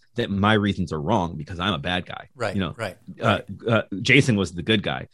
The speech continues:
Speaker 1: He's got, you know, he's got to, like, when I'm done telling my story, they've got to be behind him
Speaker 2: Right.
Speaker 1: because he's the hero. He's the face in
Speaker 2: Right.
Speaker 1: wrestling terms. And they need to hate me because my reasons for,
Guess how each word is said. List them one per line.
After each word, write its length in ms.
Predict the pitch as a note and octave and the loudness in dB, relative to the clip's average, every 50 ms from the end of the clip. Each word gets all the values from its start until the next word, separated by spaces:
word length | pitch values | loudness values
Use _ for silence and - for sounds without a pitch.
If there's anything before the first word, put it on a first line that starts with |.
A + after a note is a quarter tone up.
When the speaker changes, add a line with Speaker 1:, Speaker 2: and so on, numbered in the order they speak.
| _ _ _ | _ _ _
Speaker 1:
He's 280 | _ - - C#3+ D3 B2 | _ 0 4 6 6 8
got, 120 | A#2 B2+ - - - - | 6 6 4 2 0 2
you 100 | A#2+ A2+ | 4 4
know, 60 | G2+ | 4
he's 380 | - - - - F3+ G3 D3+ C3+ | 2 0 2 6 6 6 8 8
got 240 | - C#3 C3+ C#3 | 6 6 6 6
to, 180 | - B2 G#2+ - - - - - | 4 4 4 2 -2 -8 -2 2
like, 200 | - B2 A#2 - - - _ - | 4 4 4 2 -2 -12 _ -2
when 160 | B2 B2+ D3+ | 2 4 4
I'm 140 | F3 F#3 D3 | 4 6 6
done 160 | D3+ D#3 D3+ | 6 6 6
telling 300 | C#3 C#3+ C#3+ C#3+ C#3 B2+ | 4 4 4 4 4 2
my 120 | A#2 A2+ | 2 0
story, 560 | G#2 - - A#2 A2+ A#2+ C3+ D3 D3+ D3+ C#3 - _ _ _ _ - | -2 0 0 2 4 4 4 4 2 0 -2 -6 _ _ _ _ -10
they've 260 | - F2+ B2+ C#3+ C#3 A2+ | 2 6 6 6 6 6
got 220 | C3 C3 - - | 4 4 4 2
to 60 | - A2+ | -2 -2
be 100 | A#2+ A2 | -2 -2
behind 560 | F2 F#2 - - - - B2+ B2+ C3 C3 G#2 | -2 -2 -4 -6 -4 -4 -2 0 0 -2 -2
him 500 | F2 - - A#2+ A2+ F#2+ D#2 C#2 D#2+ E2+ - _ _ _ _ | -2 0 2 2 2 2 0 -2 -6 -10 -14 _ _ _ _
Speaker 2:
Right. 200 | - G#2+ G#2+ A2 | -10 -4 0 0
Speaker 1:
because 200 | G#2+ F#2+ G#2 F#2 | 2 2 0 0
he's 340 | - - - B2 G#2+ F#2+ F2 | -2 0 0 2 2 0 -2
the 80 | - G2 | -8 -4
hero. 400 | - - A#2+ G#2+ F#2+ E2 C#2 C#2+ | 0 2 2 2 2 0 -2 -2
He's 200 | - G#2 F#2 - | -2 -4 -4 -4
the 100 | - F#2 | -6 -8
face 480 | - _ - A#2 F#2 D#2+ D2+ - - | -2 _ 2 2 2 0 -4 -10 -10
in 180 | E2+ E2+ D#2+ E2 | -8 -8 -6 -4
Speaker 2:
Right. 120 | F2 E2+ | -4 -4
Speaker 1:
wrestling 220 | F#2+ G2+ F2 F2 E2+ | -4 -4 -6 -8 -8
terms. 380 | - F2+ F2 E2 E2+ E2+ - - - - - _ - | -8 -8 -8 -8 -8 -10 -12 -16 -20 -20 -6 _ 2
And 240 | A2 G#2 G2 G2 | 4 4 4 4
they 60 | G#2 G#2+ | 2 2
need 220 | A2+ A2+ - - | 0 0 -2 -4
to 80 | - E2+ | -6 -8
hate 360 | - - - C#3 C#3+ C#3 - | -4 2 4 4 4 4 2
me 420 | G#2 G#2+ A#2+ A#2+ G#2+ F#2+ F#2 F2 - - - _ - | 0 2 4 4 4 2 0 -2 -6 -10 -16 _ -6
because 440 | G#2 G2 - G#2 F#2+ F#2 F#2 F2 - - - _ | -4 -2 0 2 2 2 2 0 -6 -12 -14 _
my 260 | - G#2 A2 A2+ B2 B2+ | 0 2 4 6 6 4
reasons 560 | B2 G#2+ A2 B2 C3 C3 G#2 A2+ G#2+ G2+ - | 4 2 4 6 6 6 6 6 4 2 2
for, 280 | - - G2+ G2 G2+ | 0 -2 0 0 0